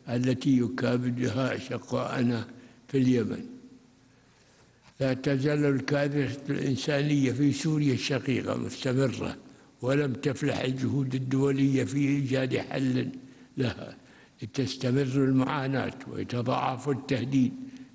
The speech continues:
لأمن واستقرار المنطقة والعالم. متمنين لمبعوث الأمين العام للأمم المتحدة الجديد لسوريا بيدرسون التوفيق في مهمته الجديدة،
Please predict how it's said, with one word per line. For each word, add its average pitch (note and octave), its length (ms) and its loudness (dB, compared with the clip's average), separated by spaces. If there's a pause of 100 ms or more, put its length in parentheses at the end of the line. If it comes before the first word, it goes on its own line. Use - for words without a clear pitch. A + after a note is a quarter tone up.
لأمن B2+ 480 0
واستقرار A2+ 720 -2
المنطقة C3 800 0
والعالم. B2+ 680 -2 (760)
متمنين C3 960 2
لمبعوث B2+ 720 2
الأمين C#3 520 2
العام B2+ 480 0
للأمم C#3 500 2
المتحدة C#3 720 0
الجديد C3 580 2
لسوريا A#2+ 580 -2 (1000)
بيدرسون C3 760 0 (380)
التوفيق B2 760 0
في C3 180 2
مهمته C3+ 760 2
الجديدة، C3 720 0